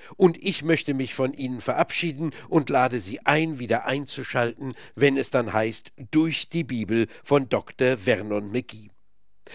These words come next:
Sie hören unsere Sendung regelmäßig, also von montags bis freitags um diese Zeit. Die Hinweise auf die Wiederholung dieser Sendereihe entnehmen Sie bitte unserer Programmzeitschrift Antenne oder schreiben Sie uns.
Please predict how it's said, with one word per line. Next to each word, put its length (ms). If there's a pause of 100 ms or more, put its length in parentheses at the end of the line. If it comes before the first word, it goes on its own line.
(120)
Sie 180
hören 300
unsere 340
Sendung 380
regelmäßig, 800
also 240
von 180
montags 480
bis 180
freitags 460
um 140
diese 300
Zeit. 340 (640)
Die 80
Hinweise 560
auf 100
die 140
Wiederholung 560
dieser 240
Sendereihe 560 (180)
entnehmen 480
Sie 160
bitte 380 (100)
unserer 300
Programmzeitschrift 1000
Antenne 420
oder 360 (240)
schreiben 520
Sie 160
uns. 520